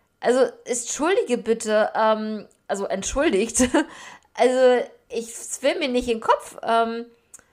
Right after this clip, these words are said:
ich überleg schon die ganze Zeit, auch seit ich das recherchiert habe, dass, äh, das wirklich sehr verdächtig ist, dass das ein Bekannter war.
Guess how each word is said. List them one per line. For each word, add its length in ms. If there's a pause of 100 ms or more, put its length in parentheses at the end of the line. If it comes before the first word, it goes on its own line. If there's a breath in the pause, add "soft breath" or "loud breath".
(760 soft breath)
ich 220
überleg 460
schon 280
die 100
ganze 340
Zeit, 520
auch 140
seit 320
ich 140
das 260
recherchiert 680
habe, 400 (440 loud breath)
dass, 340
äh, 300
das 340
wirklich 380
sehr 320
verdächtig 640
ist, 220
dass 160
das 180
ein 180
Bekannter 640
war. 340